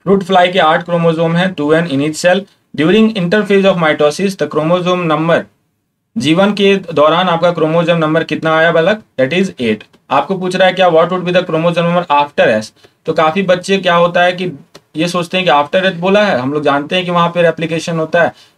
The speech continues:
तो भैया आप double कर दिए होंगे। But guys, ये आपको याद होना चाहिए, chromosome number पे कोई effect नहीं होता है, डीएनए डबल होता है, डीएनए कंटेंट double होता है, इसलिए आपको यहाँ पे question चौंका गया होगा। And it was the same,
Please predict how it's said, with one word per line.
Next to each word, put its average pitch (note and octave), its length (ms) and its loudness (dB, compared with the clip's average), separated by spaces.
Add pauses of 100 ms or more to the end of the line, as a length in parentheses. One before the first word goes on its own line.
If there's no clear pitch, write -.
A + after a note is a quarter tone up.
तो C#3 60 -4
भैया D#3+ 280 0
आप C#3+ 160 0
double C3 260 2
कर C3 140 2
दिए C3 140 0
होंगे। A#2 240 -2 (320)
But F3 280 0
guys, E3+ 320 2
ये F3 60 0
आपको E3 260 0
याद E3 240 2
होना F3 180 0
चाहिए, E3+ 200 -6
chromosome E3+ 480 -2
number D#3 280 0
पे F3+ 140 -6
कोई F3 300 0
effect F3 320 -2
नहीं F3 120 -2
होता E3+ 260 0
है, D3+ 220 0
डीएनए D#3 360 0
डबल E3+ 280 2
होता D#3 200 2
है, C#3+ 80 2
डीएनए D3+ 280 -2
कंटेंट D#3 460 -2
double D3+ 260 2
होता C3 260 -2
है, G2+ 120 -4 (340)
इसलिए E3+ 280 -2
आपको E3+ 280 0
यहाँ E3 140 0
पे E3+ 120 -2
question E3+ 360 -6
चौंका D3+ 380 0
गया E3+ 200 0
होगा। D#3+ 260 0 (320)
And D3 280 0
it D#3 240 -2 (100)
was C#3 380 2
the C3+ 120 0
same, F3 520 -2